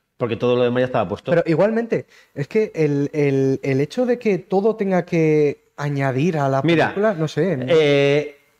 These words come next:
Speaker 1: te voy a decir la diferencia entre, entre el, entre una película y otra. La secretaria, Psicosis. La secretaria de una inmobiliaria, Marion Crane, no puede casarse con su amante, Sam Loomis. El destino pone en sus manos cuarenta mil dólares en efectivo que su jefe le confía para depositarlos en el banco.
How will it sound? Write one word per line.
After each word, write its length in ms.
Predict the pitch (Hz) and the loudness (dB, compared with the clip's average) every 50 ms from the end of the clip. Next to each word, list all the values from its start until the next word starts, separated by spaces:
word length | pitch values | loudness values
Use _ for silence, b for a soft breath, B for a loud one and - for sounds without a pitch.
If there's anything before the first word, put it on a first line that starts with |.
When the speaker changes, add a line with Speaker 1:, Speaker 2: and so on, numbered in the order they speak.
| _ _ _ | _ _ _
Speaker 1:
te 80 | - 135 | -4 -2
voy 60 | 143 | -2
a 40 | 156 | 0
decir 120 | 156 170 | 0 0
la 60 | 170 | 0
diferencia 560 | 165 156 135 139 135 135 131 120 - 123 113 | 0 0 0 -2 -2 -4 -4 -2 -2 -2 -2
entre, 880 | 110 107 98 107 110 110 110 110 110 107 107 107 107 107 107 - - - | -2 -2 -4 -2 0 0 0 2 2 2 2 0 0 0 -2 -4 -6 -6
entre 380 | 117 113 101 110 107 107 107 104 | -6 -6 -4 -2 -2 0 0 0
el, 680 | 104 104 101 101 101 101 98 101 101 101 101 101 - - _ _ _ _ _ _ _ _ _ _ | 0 0 0 0 0 0 0 0 -2 -2 -2 -4 -8 -10 _ _ _ _ _ _ _ _ _ _
entre 320 | - 117 110 92 110 107 107 | -6 -6 -4 -4 -2 -2 -2
una 160 | 113 120 123 | -2 -2 -4
película 220 | 107 123 127 127 | -2 -2 -2 -2
y 20 | 107 | -2
otra. 300 | 101 98 98 82 78 - _ _ _ _ _ _ _ _ _ _ _ _ _ _ _ _ _ _ _ _ _ _ _ _ _ _ _ _ _ _ _ _ - - - | -2 -4 -6 -10 -14 -16 _ _ _ _ _ _ _ _ _ _ _ _ _ _ _ _ _ _ _ _ _ _ _ _ _ _ _ _ _ _ _ _ -20 -10 -6
La 160 | - 147 151 | -2 -2 -2
secretaria, 440 | 131 151 139 151 147 190 202 202 180 | -2 -2 -2 -2 -2 0 0 0 0
Psicosis. 540 | - - 131 - 147 127 - 98 82 - - - | -2 -4 -4 -4 -4 -6 -6 -10 -14 -14 -12 -8
La 100 | 123 120 | -6 -4
secretaria 380 | 127 127 135 123 175 180 196 | -2 -2 -2 -2 0 0 2
de 60 | 185 | 2
una 120 | 185 180 180 | 2 2 2
inmobiliaria, 460 | 175 170 165 156 156 151 160 160 170 | 0 0 0 0 0 0 0 0 0
Marion 280 | 156 151 147 147 139 131 | 0 0 0 0 0 0
Crane, 160 | 147 160 160 | 0 0 0
no 100 | 147 135 | 0 0
puede 160 | 123 147 147 | 0 -2 -2
casarse 220 | 147 139 135 147 | -2 -2 -4 -2
con 120 | 143 139 120 | -2 -4 -2
su 80 | - | -2
amante, 280 | 113 110 117 110 - 98 | -2 -2 -2 -2 -4 -6
Sam 180 | - 123 120 113 | -4 -2 -2 -2
Loomis. 300 | 107 104 95 90 87 98 | -2 -2 -4 -4 -4 -4
El 80 | 107 | -2
destino 400 | 104 107 - - 147 156 165 151 | -4 -4 -4 -2 -2 -2 -2 -2
pone 140 | 147 143 143 | -2 -4 -4
en 60 | 139 | -4
sus 120 | 120 131 131 | -4 -4 -2
manos 220 | 135 143 147 143 | -2 -2 -2 -4
cuarenta 280 | - 135 123 117 113 117 | -4 -4 -4 -2 -2 -2
mil 160 | 117 123 131 | -2 -2 0
dólares 300 | 127 135 135 135 131 131 | 0 0 0 -2 -2 -4
en 80 | 127 | -4
efectivo 420 | 117 - - 113 - - 135 135 139 | -6 -6 -8 -8 -6 -4 -2 -2 -2
que 80 | 123 | -4
su 120 | 117 113 107 | -6 -8 -8
jefe 200 | - 127 117 135 | -8 -6 -4 -4
le 100 | 131 127 | -4 -2
confía 380 | - 123 117 - - 139 139 | -4 -4 -6 -4 -4 -4 -2
para 160 | 123 127 120 113 | -2 -2 0 0
depositarlos 500 | 110 107 - 104 104 - 120 123 120 117 | 0 -2 -4 -6 -4 -4 -4 -4 -2 -2
en 60 | 110 | -2
el 100 | 98 92 | 0 0
banco. 380 | 95 98 98 90 - 82 76 | -2 -2 -4 -6 -8 -12 -12